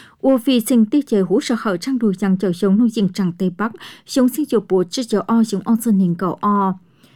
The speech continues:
Đời no, tích giờ ít lưu phi lụt lo, lo cho cử nhân tới tỉnh Yên Bái. Đầu lưu phi no, tư trắng mình bì, lụt khó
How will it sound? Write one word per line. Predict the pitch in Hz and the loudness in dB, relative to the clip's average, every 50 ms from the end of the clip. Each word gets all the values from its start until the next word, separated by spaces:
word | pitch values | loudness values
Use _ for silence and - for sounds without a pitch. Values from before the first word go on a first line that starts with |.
| _ _ _ - | _ _ _ -2
Đời | 214 240 254 233 | 2 4 6 6
no, | 226 254 254 262 | 6 6 4 2
tích | 254 - 320 269 | 4 4 2 4
giờ | 226 220 | 4 2
ít | - - 262 285 | 2 2 0 2
lưu | 262 277 254 | 2 0 0
phi | 226 - 240 214 | 0 -2 0 0
lụt | 190 220 202 170 - | 0 0 -2 -2 -2
lo, | 202 208 208 202 | 0 0 0 2
lo | 202 208 202 | 2 0 0
cho | 202 - 214 202 - | 0 -2 -4 0 2
cử | 214 | 2
nhân | 196 196 220 254 233 | 4 4 4 2 0
tới | - 208 185 | 0 -2 -4
tỉnh | 175 - 190 185 | -2 -2 -2 -2
Yên | - 185 185 170 170 | 0 -2 -2 -2 -2
Bái. | 180 175 175 180 196 220 247 320 392 _ _ _ _ _ _ _ - - - _ _ - | -2 0 0 2 2 0 0 -2 -6 _ _ _ _ _ _ _ -20 -20 -20 _ _ -2
Đầu | - 269 262 262 254 254 | 2 4 4 4 4 4
lưu | 254 311 294 | 4 2 2
phi | - 277 240 | 2 2 2
no, | 202 214 233 226 233 226 | 4 4 4 4 2 2
tư | - 302 285 277 226 - | 2 2 2 2 2 2
trắng | 226 226 311 359 | 0 0 2 2
mình | 302 220 185 190 | 0 0 2 2
bì, | 220 214 208 196 190 190 | 4 4 4 4 2 2
lụt | - 202 196 185 185 | 2 2 2 2 0
khó | - - 170 180 | -6 -8 -4 -2